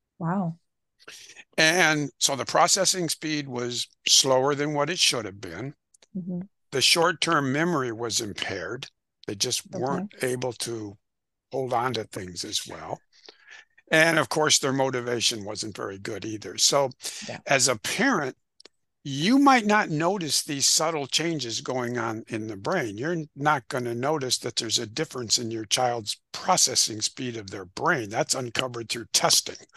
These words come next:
Speaker 2: Uh, it's not necessarily observable unless it's really bad. And the
Speaker 1: Mm-hmm.
Speaker 2: short-term memory, you may catch on to that. But again, this points to the need of, if you suspect your child is using a substance,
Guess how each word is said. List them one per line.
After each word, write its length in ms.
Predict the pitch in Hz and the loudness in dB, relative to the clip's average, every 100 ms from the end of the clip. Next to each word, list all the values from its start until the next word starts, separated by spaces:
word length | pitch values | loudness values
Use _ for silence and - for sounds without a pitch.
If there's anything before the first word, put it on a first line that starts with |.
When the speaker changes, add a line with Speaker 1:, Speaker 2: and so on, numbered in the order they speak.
| - - - - - - | -16 -14 -12 -12 -12 -4
Speaker 2:
Uh, 280 | 120 110 - | 0 0 0
it's 220 | 117 - | 2 4
not 320 | 160 139 - | 6 4 2
necessarily 880 | 147 147 127 - 151 139 123 120 113 - | 2 4 6 4 4 0 -2 -4 -6 -4
observable 880 | 110 - 127 147 131 107 95 92 110 | 0 2 2 2 0 -4 -8 -8 -8
unless 320 | 104 110 - | -4 -2 -2
it's 160 | 107 | -2
really 380 | - 107 127 110 | -8 -6 -6 -4
bad. 420 | 85 - 107 123 - - - - - _ | -4 -4 -4 -6 -8 -18 -18 -18 -20 _
And 380 | 143 139 135 131 | 2 4 4 2
the 60 | 131 | 2
Speaker 1:
Mm-hmm. 40 | |
Speaker 2:
short-term 580 | - 185 185 190 180 156 | 4 2 2 2 2 2
memory, 600 | 180 220 233 226 220 - _ | 0 0 0 -2 -2 -6 _
you 220 | 180 214 | -6 -2
may 300 | 202 214 247 | 0 2 2
catch 360 | - 220 208 226 | 4 2 2 -2
on 220 | 208 214 | -2 -2
to 140 | 214 | -2
that. 420 | 196 214 202 202 - - _ _ | 0 0 0 -4 -8 -20 _ _
But 180 | 170 160 | 2 4
again, 460 | 147 208 247 226 185 - _ - | 2 2 2 2 0 -8 _ 0
this 180 | 190 - | 2 2
points 400 | - 190 180 - | 0 0 0 -2
to 140 | 165 | -2
the 120 | 143 | -4
need 440 | 135 143 147 139 131 | -4 -2 0 -2 0
of, 280 | 131 123 | 0 -2
if 160 | 127 107 | -6 -6
you 140 | 170 | -4
suspect 560 | 175 - - - 156 - | 0 2 0 -2 -4 -6
your 80 | 135 | -6
child 420 | - 127 131 127 | -4 -2 -4 -6
is 200 | 117 120 | -8 -6
using 320 | 139 127 123 | -6 -6 -6
a 60 | 117 | 0
substance, 640 | - 131 131 - 139 127 | 0 2 -2 -2 -2 -4